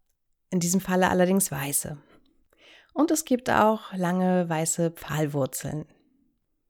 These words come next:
Die Verwendung der Knoblauchsrauke als Speisezutat ist schon wirklich alt. Es konnten wohl schon Samen in verkohlten Speiseresten bei einem Volk aus Fischern, Jägern und Sammlern gefunden werden, die so zwischen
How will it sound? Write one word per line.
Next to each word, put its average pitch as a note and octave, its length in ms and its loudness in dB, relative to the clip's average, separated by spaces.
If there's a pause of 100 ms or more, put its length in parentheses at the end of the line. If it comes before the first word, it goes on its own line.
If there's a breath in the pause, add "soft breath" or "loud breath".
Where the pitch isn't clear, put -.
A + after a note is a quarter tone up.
(400 loud breath)
Die F3 60 -6
Verwendung F3+ 640 2
der E3+ 140 0
Knoblauchsrauke D#3+ 960 0
als D3 160 -6
Speisezutat - 920 -2
ist F3 180 -4
schon D3 360 -4
wirklich F3 540 -2
alt. C#3+ 340 -8 (380 loud breath)
Es - 80 -12
konnten G3+ 280 2
wohl F#3+ 100 4
schon D#3+ 300 2
Samen F#3+ 580 2
in - 160 0
verkohlten F3 520 -2
Speiseresten G3+ 1080 0 (420)
bei E3+ 120 -4
einem E3 240 -4
Volk F3+ 400 -2
aus D#3+ 380 2 (440 loud breath)
Fischern, F#3 420 2
Jägern F3 280 4
und E3+ 140 2
Sammlern F#3+ 320 4
gefunden D#3+ 480 -2
werden, E3+ 300 2
die E3+ 120 -2
so D#3 140 -4
zwischen D3+ 640 -4